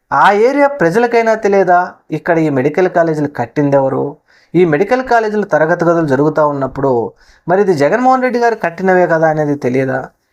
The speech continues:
ఇటువంటి పచ్చి అబద్ధాలు ఎలా, ఎలా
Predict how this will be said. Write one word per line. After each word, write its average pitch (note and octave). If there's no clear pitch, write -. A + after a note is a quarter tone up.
ఇటువంటి D#3
పచ్చి -
అబద్ధాలు F3+
ఎలా, D#3
ఎలా G#3+